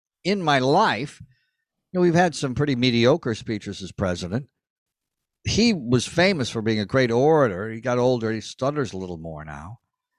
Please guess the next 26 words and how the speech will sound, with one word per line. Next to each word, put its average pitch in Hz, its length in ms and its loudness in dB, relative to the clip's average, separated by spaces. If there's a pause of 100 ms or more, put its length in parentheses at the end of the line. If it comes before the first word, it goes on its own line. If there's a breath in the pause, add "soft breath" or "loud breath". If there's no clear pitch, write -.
(400)
But 135 480 4 (180)
it 120 240 0
was 107 300 -2
a 82 60 -10
brilliantly 95 560 -4
written 117 380 -2
speech. - 680 -2 (720 soft breath)
It 131 280 2
was 113 440 0
a 110 40 -2
really 120 280 2
important 135 560 -6
speech, 170 480 -2
as 107 180 -2
we 107 140 -4
could 123 180 -6
be 117 100 -4
on 110 120 -2
the 110 80 -6
precipice 127 680 -4
of 127 180 -6
a 123 280 0
Third 143 260 -6
World 131 300 -4
War. 208 460 0 (680)
Uh, 131 440 0